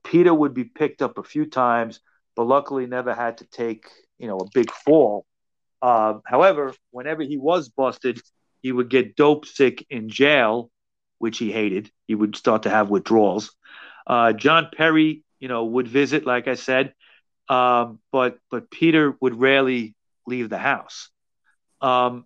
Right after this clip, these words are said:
in eighty-three, Johnny Thunders was in town, and he convinced Peter to do an encore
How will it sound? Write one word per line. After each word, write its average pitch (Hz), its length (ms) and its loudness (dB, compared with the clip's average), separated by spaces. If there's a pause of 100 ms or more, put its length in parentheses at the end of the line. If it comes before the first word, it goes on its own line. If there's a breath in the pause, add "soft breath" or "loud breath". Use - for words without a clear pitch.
(100)
in 143 140 -6
eighty-three, 165 640 -2 (340)
Johnny 156 340 0
Thunders 139 760 -8
was 123 200 -8
in 104 120 -18
town, 92 340 -16 (840 soft breath)
and 123 220 -2
he 120 100 0
convinced 135 520 0
Peter 143 280 4
to 135 120 -10
do 127 240 0
an 120 60 0
encore 120 800 0